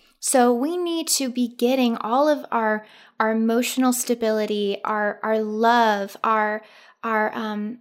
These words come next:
our source of life from our relationship with God.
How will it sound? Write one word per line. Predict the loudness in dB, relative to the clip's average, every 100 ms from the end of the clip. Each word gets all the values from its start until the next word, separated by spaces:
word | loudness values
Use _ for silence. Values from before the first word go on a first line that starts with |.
| -12
our | -6
source | 0 0 2
of | -2
life | -2 0 2 4 4 0 -8
from | -4 -2
our | 0 -2
relationship | -2 -2 -2 -2 -2 -2 -4
with | -6 -8 -2
God. | 0 0 -2 -8